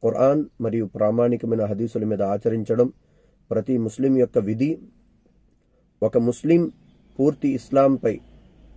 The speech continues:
ఆచరణ చెయ్యాలి అంటే, పూర్తి ఇస్లాం మీద అతను బ్రతకాలి అంటే,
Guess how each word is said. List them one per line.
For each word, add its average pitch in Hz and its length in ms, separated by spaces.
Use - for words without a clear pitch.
ఆచరణ 143 440
చెయ్యాలి 139 560
అంటే, 113 360
పూర్తి 147 280
ఇస్లాం 139 460
మీద 127 220
అతను 131 240
బ్రతకాలి 135 540
అంటే, 107 460